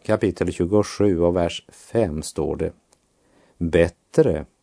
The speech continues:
är öppen tillrättavisning än kärlek som hålls fördold."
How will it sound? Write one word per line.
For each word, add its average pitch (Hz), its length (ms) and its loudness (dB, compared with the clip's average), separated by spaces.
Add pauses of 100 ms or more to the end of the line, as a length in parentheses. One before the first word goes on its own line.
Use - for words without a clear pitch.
(240)
är 87 440 4
öppen 85 540 0
tillrättavisning 82 1300 -2 (500)
än 85 400 0
kärlek 95 760 2
som 78 260 -4
hålls 78 480 -2
fördold." 92 720 -2